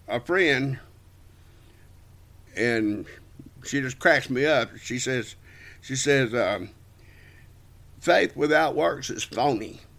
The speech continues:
And it's true. It's true. It's true. Faith without works is phony. Okay, let's continue. In Titus one and sixteen,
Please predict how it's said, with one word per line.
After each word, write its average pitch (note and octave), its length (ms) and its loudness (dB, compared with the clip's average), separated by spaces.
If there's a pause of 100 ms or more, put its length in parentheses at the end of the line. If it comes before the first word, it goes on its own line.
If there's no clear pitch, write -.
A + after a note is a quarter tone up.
(800)
And F#3 80 2
it's G3+ 120 2
true. A3 600 -2 (240)
It's D3 180 -2
true. A2 500 -2 (440)
It's B2 220 -4
true. C#3+ 280 -2
Faith D#3 320 0
without C#3 380 0
works C3 360 0 (140)
is A#2 220 -4
phony. G2+ 460 -4
Okay, C3 360 -2
let's C#3+ 220 -2
continue. E3 640 0 (2250)
In C3+ 160 0
Titus F3+ 640 4 (720)
one E3+ 300 6
and D3+ 180 4
sixteen, D#3+ 760 0